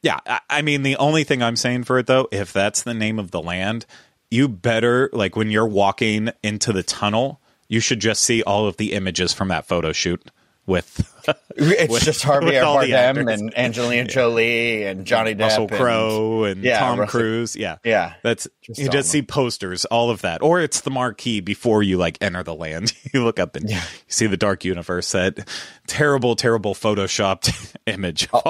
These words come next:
Speaker 1: all
Speaker 2: all
Speaker 1: of
Speaker 2: the
Speaker 1: them
Speaker 2: guest,
Speaker 1: together.
Speaker 2: the guest surveys will be like, "We were so confused. We didn't see any of those monsters in here."
Speaker 1: Uh, uh, but that's okay.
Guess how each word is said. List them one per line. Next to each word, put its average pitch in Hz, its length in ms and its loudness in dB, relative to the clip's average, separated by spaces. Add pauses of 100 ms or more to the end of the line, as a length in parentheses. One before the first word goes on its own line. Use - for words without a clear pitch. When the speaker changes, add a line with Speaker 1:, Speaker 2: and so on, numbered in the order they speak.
Speaker 1:
all 110 140 0
Speaker 2:
all 131 80 6
Speaker 1:
of 131 60 0
Speaker 2:
the 147 40 4
Speaker 1:
them 107 80 0
Speaker 2:
guest, 123 220 0
Speaker 1:
together. 90 240 -2 (360)
Speaker 2:
the 135 140 0
guest 139 300 0
surveys 117 500 2
will 117 80 0
be 113 140 0
like, 104 240 2
"We 190 100 0
were 247 100 -2
so 190 200 2
confused. 196 480 -4
We 131 100 2
didn't 165 160 -2
see 185 200 0
any 160 180 4
of 104 100 2
those 110 220 4
monsters 113 520 0
in 85 120 -6
here." 85 160 -8 (580)
Speaker 1:
Uh, - 100 0 (220)
uh, 254 80 2
but 233 200 -2
that's 302 220 0
okay. - 480 -2